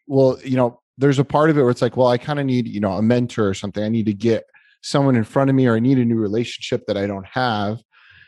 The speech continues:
And he mentioned, "Hey, listen, everybody needs something." It's, it is a limiting belief to think that people don't need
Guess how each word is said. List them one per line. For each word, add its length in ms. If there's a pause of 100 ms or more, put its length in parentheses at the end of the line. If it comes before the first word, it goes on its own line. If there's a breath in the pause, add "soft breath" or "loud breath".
(240 soft breath)
And 500 (100)
he 240
mentioned, 560
"Hey, 260
listen, 460 (560 soft breath)
everybody 380
needs 280
something." 460 (260)
It's, 240
it 160
is 140
a 60
limiting 560
belief 560
to 120
think 240
that 220
people 320
don't 460
need 280